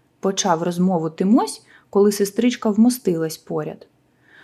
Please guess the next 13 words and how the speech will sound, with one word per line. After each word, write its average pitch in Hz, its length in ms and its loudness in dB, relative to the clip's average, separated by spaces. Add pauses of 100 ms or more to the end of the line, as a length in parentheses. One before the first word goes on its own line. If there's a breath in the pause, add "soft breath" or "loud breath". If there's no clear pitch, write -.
(240 soft breath)
«Бо 330 240 4
ти 370 360 6
забрав 277 520 4
зелену 226 520 4
подушку, 247 960 -2 (300 loud breath)
а 359 160 6
я 392 260 8
теж 294 580 2
її 269 300 2
хотіла 262 560 0
взяти», 247 840 0 (180)
бубоніла 220 600 4
Тося. 208 580 -4